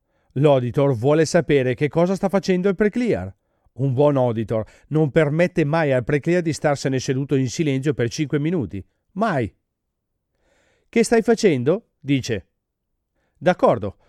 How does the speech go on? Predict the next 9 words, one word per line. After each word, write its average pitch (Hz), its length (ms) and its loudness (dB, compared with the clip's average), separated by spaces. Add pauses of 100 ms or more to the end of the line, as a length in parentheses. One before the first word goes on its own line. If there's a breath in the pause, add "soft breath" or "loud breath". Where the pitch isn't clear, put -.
(120)
ora 175 220 2
voglio 160 300 4
che 143 140 -2
tu 151 140 -2
prenda 151 360 0
questo 143 300 -2
mucchio 139 320 -2
di 131 100 -4
mock-up 131 560 -2